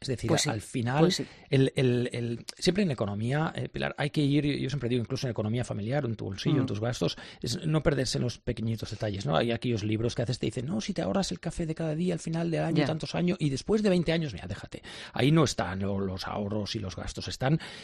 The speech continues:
Speaker 1: en, en las grandes partidas, ¿no? En las grandes decisiones. Y la vivienda es la gran partida que impide esa independencia, eh, personal que toda persona tiene,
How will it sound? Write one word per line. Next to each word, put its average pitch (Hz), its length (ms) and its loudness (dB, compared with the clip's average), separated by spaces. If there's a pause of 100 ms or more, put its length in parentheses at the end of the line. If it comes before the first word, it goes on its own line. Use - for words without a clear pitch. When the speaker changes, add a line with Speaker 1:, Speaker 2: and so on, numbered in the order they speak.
Speaker 1:
en, 123 120 0
en 117 180 -2
las 107 160 -2
grandes 123 340 2
partidas, - 540 -6
¿no? 135 140 2
En 127 80 2
las 101 120 -2
grandes 117 320 2
decisiones. 104 600 -6 (320)
Y 104 80 -2
la 85 120 -4
vivienda 101 440 0
es 123 100 0
la 82 120 -2
gran 123 320 2
partida 135 460 0
que - 360 -6
impide 123 760 2
esa - 160 -6
independencia, 98 880 -6 (320)
eh, 92 520 -4
personal 101 640 -2
que - 160 -12
toda 92 320 -6
persona 98 360 -8
tiene, 98 440 -6